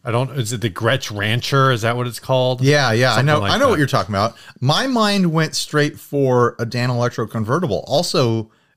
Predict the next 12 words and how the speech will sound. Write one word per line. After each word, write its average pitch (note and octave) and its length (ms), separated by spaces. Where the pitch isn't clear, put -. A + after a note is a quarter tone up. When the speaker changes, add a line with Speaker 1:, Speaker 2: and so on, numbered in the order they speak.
Speaker 2:
a A#2 580
Speaker 1:
Mm. - 60
Speaker 2:
semi-acoustic, A#2+ 1000
quasi-acoustic A#2 1120
sort C3 300
of A2 240
situation G#2 760
there. D2+ 300
I C3+ 100
have D3+ 220
no D3+ 280
idea. D#3+ 480